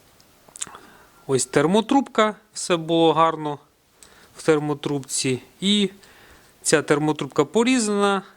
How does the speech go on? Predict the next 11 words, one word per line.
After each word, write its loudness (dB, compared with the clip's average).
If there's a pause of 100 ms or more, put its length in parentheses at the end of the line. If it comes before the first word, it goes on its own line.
(200)
і -4
потім 0
замотана 0 (800)
синьою 0
ізоляційною 0
стрічкою. -2 (640)
Роблю 2
висновок, 2
що 4 (640)
я 4
вже 0